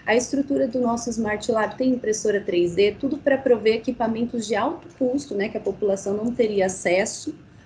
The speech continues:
é, de uma forma bem simples. Temos diversas parcerias com Prime, com Alpar também, pra dar curso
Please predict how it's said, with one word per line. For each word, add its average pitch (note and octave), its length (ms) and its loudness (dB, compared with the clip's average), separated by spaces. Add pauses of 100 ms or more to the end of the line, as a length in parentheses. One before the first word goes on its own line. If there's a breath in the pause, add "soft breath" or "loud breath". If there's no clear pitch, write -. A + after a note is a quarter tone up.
(880 loud breath)
é, G3+ 260 2
de G3+ 120 -6
uma G#3 200 -2
forma G#3+ 280 2
bem A3 260 6
simples. E3+ 800 -2 (720 soft breath)
Temos C4+ 300 6
diversas C#4 440 0
parcerias A#3+ 640 -2
com G3+ 160 -4
Prime, A3+ 760 0 (320 soft breath)
com G#3 340 0
Alpar G#3+ 840 -2 (140)
também, G#3 520 0 (260 loud breath)
pra G3+ 260 4
dar G#3+ 380 0
curso F#4+ 600 2